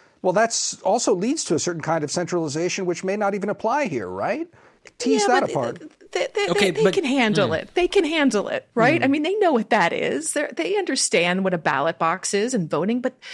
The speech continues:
Speaker 2: they were promised democracy. They were said, you know, "We wanna elect our district head,
Speaker 1: Hmm.
Speaker 2: the local, the lowest level of government." They were never given that chance.
Speaker 1: Hmm.
Speaker 2: So instead of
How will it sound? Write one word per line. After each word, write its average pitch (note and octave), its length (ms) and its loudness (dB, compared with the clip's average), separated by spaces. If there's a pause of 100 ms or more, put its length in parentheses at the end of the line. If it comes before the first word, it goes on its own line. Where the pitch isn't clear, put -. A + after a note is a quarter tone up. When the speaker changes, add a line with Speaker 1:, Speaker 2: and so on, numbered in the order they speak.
(220)
Speaker 2:
they B3 120 4
were D4+ 120 0
promised G#3+ 480 0
democracy. D#4 500 0
They F#3 160 2
were B3+ 80 0
said, G3 440 0 (340)
you G3+ 100 2
know, F3 380 2 (100)
"We G#3+ 220 2
wanna B3+ 260 2
elect F#3+ 340 -2
our A3 120 2
district - 460 -6
head, D4+ 520 -4 (120)
Speaker 1:
Hmm. C3+ 180 -6
Speaker 2:
the F#3 80 0
local, G#3 420 0
the F#3+ 140 -2
lowest G#3 400 0
level B3 400 0
of A#3+ 160 -4
government." C4 460 -2 (280)
They C#4 200 4
were D#4 180 0
never A#3+ 420 2 (100)
given G#3+ 320 0
that G3+ 160 -2
chance. - 480 -8
Speaker 1:
Hmm. A#2 200 -8
Speaker 2:
So G#3 200 0
instead A#3+ 340 -2
of D#4+ 140 0